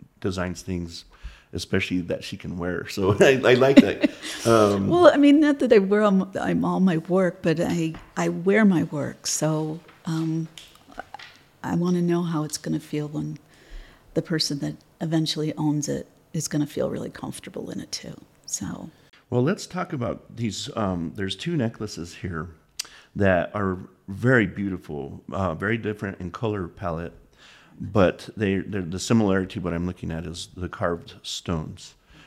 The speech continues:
Speaker 1: that you've chosen. So tell us a little bit about the, uh, the gold moonstone and carved jade.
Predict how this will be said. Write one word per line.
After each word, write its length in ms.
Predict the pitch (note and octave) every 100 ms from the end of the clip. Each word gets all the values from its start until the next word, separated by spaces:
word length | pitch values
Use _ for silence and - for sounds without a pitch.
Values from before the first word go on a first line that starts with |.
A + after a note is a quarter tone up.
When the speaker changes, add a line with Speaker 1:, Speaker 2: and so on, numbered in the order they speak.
| _
Speaker 1:
that 200 | - E2+
you've 200 | F2+ D#2+
chosen. 380 | - G2+ E2+ E2
So 240 | - A2 F2+ - - -
tell 180 | C#3+
us 160 | D#3+ D#3
a 40 |
little 200 | A#2+ B2
bit 140 | A#2 G#2
about 340 | F#2+ F#2 -
the, 260 | G2 F2 F2
uh, 240 | E2+ D2+ C#2+ - -
the 80 | F#2+
gold 320 | G2 G2 F#2
moonstone 460 | G2 F#2+ - F#2 F#2
and 140 | E2
carved 300 | - F#2 E2
jade. 300 | - D#2+ E2